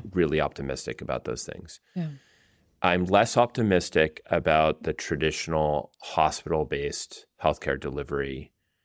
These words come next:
Speaker 1: to meet the needs of diverse populations across the United States. I think we're already seeing a lot of challenges with that. And I think that, unfortunately, that part is gonna drive a cost experience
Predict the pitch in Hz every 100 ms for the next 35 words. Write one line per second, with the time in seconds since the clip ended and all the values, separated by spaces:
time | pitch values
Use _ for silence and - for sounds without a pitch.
0 | _ _ _ - 80 78 76 76 73 73
1 | 71 67 - - 73 69 67 - 73 73
2 | - 67 69 69 67 - 64 67 71 -
3 | - _ - - - 69 65 - 67 65
4 | 65 - 50 50 - - - - 80 78
5 | - 67 73 73 73 69 67 67 - 71
6 | 80 87 - 90 87 87 - _ 82 78
7 | 71 - 71 69 - 67 - _ _ _
8 | _ - - - 143 151 - 90 73 65
9 | 73 69 78 78 - 73 - 76 - 80
10 | 76 65 71 69 67 - 73 73 - -
11 | - 73 71 65 - -